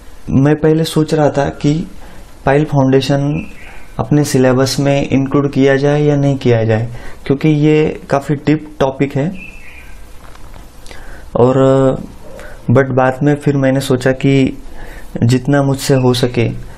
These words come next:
मैं यहाँ पे आपको देने की कोशिश करूँगा। उसके बाद फिर मैंने पाइल फाउंडेशन डिज़ाइन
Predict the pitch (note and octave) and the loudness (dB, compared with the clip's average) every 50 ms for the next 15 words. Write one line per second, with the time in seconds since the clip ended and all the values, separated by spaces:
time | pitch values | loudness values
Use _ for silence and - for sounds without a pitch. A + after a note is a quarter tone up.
0 | - - - - - - - - - A#2+ B2 B2 B2+ C3+ D3 - - - - - | -16 -16 -16 -16 -18 -14 -6 0 4 4 4 4 4 0 -2 -4 -8 -10 -12 -16
1 | - - - - - - - - B2 C3 B2+ B2+ B2 A#2+ B2 C3 E3+ G#3 G3 - | -16 -14 -14 -14 -14 -8 -4 0 0 2 2 2 0 0 0 0 0 0 -4 -8
2 | - - - - - - - - - - - - - - - - - A#2 A#2+ A#2+ | -12 -14 -14 -16 -18 -18 -18 -18 -18 -18 -16 -14 -14 -12 -4 0 0 0 0 -2
3 | - - - B2+ C3+ - - - A#2 A#2+ B2 B2 B2+ C3 B2+ - D#3+ F3 G3+ G#3 | -6 0 0 2 2 2 2 2 2 4 4 4 2 2 0 0 -2 -2 -2 -2
4 | - - - - - - - B2 B2 A#2+ - B2 A#2+ - - A2+ G#2 G#2+ G#2 G#2+ | -6 -10 -18 -20 -12 0 2 2 2 2 0 -2 -2 0 0 0 0 0 0 -2
5 | G#2+ A2 A#2+ - - - - - - C3 - - - D#3+ C#3 C#3+ C#3+ D3 - - | -2 -2 -4 -6 -8 -14 -6 -2 -2 -2 -2 0 -2 0 2 2 0 0 0 0
6 | D#3 C#3+ C#3 C3+ C3+ C3+ C3+ C#3 C#3 E3+ F3+ - - - - - - - - - | 0 2 2 2 2 2 2 0 -2 -2 -4 -6 -8 -8 -10 -10 -12 -12 -10 -10
7 | - - - - - C3 C3+ C#3+ C#3 C#3+ C3+ B2+ B2 B2 B2 - C3+ B2+ B2+ B2 | -8 -6 -6 -2 2 2 2 2 4 2 2 4 4 2 2 2 0 2 4 4
8 | A#2+ B2 B2 B2 B2 B2+ C3 - | 4 4 4 2 2 0 -2 -6